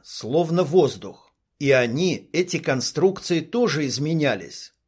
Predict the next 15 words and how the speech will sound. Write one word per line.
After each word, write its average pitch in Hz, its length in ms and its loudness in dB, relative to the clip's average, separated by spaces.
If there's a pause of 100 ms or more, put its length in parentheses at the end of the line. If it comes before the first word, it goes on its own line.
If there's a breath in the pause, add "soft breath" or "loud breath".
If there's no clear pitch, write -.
но 117 280 -2
менялись 196 560 0
незаметно 165 640 -2
взгляду. 139 600 -4 (340)
Эта 170 340 0
масштабнейшая 156 1120 -2
объемная 156 720 0
головоломка 139 1040 -2 (140)
попросту 190 540 0
утягивала 147 640 0
за 123 140 -4
собой, 147 540 2
впитывая 135 680 -2
в - 60 -10
себя. 120 520 -6